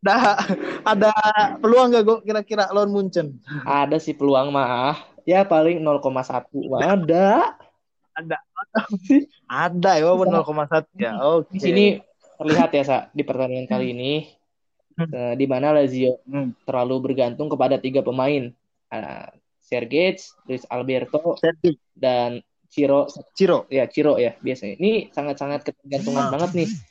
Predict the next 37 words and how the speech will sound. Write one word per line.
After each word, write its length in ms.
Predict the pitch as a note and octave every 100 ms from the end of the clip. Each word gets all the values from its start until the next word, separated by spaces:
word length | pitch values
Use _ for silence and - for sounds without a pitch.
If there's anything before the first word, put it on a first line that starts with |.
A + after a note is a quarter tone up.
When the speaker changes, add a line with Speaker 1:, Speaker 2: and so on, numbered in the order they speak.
| _ _ _ _ -
Speaker 2:
Eh, 200 | B2+ A#2
dan 220 | B2 B2
terlihat 420 | C#3 C#3 C3+ D3+
di 80 | D3
pertandingan 540 | C3+ B2 B2 B2 A#2+
melawan 500 | A#2+ A#2 A#2+ A#2+ A#2+ - _ _ _ _ _ _ _
Munchen, 480 | F3+ G#3+ G3+ F3 F3+ -
di 140 | _ C#3
mana 400 | C3+ D3+ C4 - _ _ _ _ _ _ _
memang 400 | D#3+ G3+ A#3+ A#3 _ _ _
Lazio 400 | F3 F#3 E3 F#3
ini 240 | G3+ A#3+
kayak, 400 | G#3+ E3+ D#3 - _ _ _ _
apa 140 | F3 G3
ya, 160 | B2+ - _ _ _ _ _ _ _ _ _ _ _ _ _
eh, 260 | D3+ D#3+ D#3+ -
bangun 300 | - D#3+ E3+
serangan 320 | E3 E3+ F3+ G#3+
tuh 160 | B3
kayak 160 | G#3+ G3
nggak 140 | F3
bisa 240 | F3+ E3+ A3
gitu 240 | E3+ D3
dari 160 | C3+ C#3
pemain 320 | C3 C3 C3
lain. 400 | C3 C3+ B2 G#2
Atau 400 | E3 - G#3 - - _ _
pemain 240 | F3+ G3 G3
lain 240 | G#3 A3
tuh 80 | -
kayaknya 320 | G3+ G#3+ A#3+
harus 400 | G#3 A3 A3+ - - _ _
passing 320 | G3+ G3 A#3+
ke 80 | A3
situ 460 | G#3 A3+ G#3 C4+ F3
aja 160 | D3 C#3+
gitu. 320 | C#3 C#3